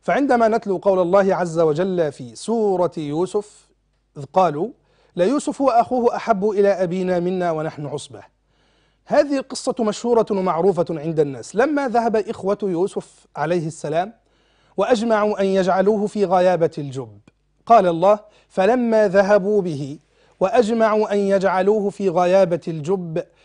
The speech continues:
"وأوحينا إليه لتنبئنهم بأمرهم هذا وهم لا يشعرون". هذا إنسان مظلوم يحتاج إلى من يصبره، فأوحى الله عز وجل إليه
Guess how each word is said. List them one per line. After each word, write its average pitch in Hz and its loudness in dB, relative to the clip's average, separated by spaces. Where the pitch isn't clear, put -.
"وأوحينا 202 0
إليه 202 0
لتنبئنهم 202 -2
بأمرهم 220 0
هذا 202 2
وهم 180 0
لا 160 2
يشعرون". 127 -10
هذا 285 4
إنسان 247 -2
مظلوم 214 -2
يحتاج 254 0
إلى 208 2
من 190 0
يصبره، 147 -6
فأوحى 220 4
الله 214 4
عز 196 0
وجل 185 2
إليه 202 -2